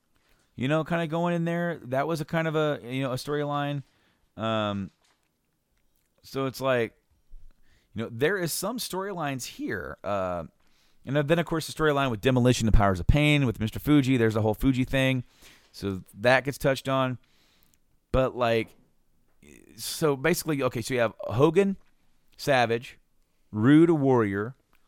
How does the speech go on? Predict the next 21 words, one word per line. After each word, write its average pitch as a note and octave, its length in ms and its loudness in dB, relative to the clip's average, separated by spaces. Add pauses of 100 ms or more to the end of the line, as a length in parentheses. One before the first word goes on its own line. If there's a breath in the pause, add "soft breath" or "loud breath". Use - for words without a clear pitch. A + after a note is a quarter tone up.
(160)
tag E3 280 0
team C#3 180 -6
title G2+ 300 -4
match, F2 500 -10 (800)
and G#2 140 -4
then, G#2 360 -4
uh, F#2+ 360 -4
Jake B2 480 -4
and A#2 160 -6
Andre. G2 640 -8 (880)
And G#2 120 -8
it's G#2+ 200 -10
like, A2+ 400 -2 (1300)
it A2+ 160 -6
kinda E3 200 -2
seems D#3+ 180 -4
like C#3+ 120 -2
everything C#3+ 300 -2
else, C#3 300 0
there's, A#2 160 -6
like, A#2 240 0